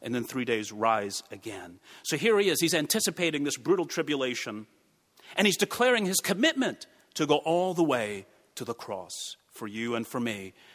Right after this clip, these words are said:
And now he's unfolding this, unpacking this to his inner circle. Look at verses thirty-two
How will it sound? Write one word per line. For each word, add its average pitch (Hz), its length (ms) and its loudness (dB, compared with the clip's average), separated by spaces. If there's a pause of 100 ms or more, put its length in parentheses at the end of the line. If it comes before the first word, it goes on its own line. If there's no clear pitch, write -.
(220)
And 117 140 -2
now 127 160 6
he's 123 240 -2
unfolding 139 580 0
this, 110 220 -2
unpacking 160 680 2
this 110 160 -4 (440)
to 135 100 -2
his 123 220 -4
inner 123 200 -2
circle. - 500 -6 (1040)
Look 175 140 6
at 175 80 6
verses 160 300 2
thirty-two 160 680 4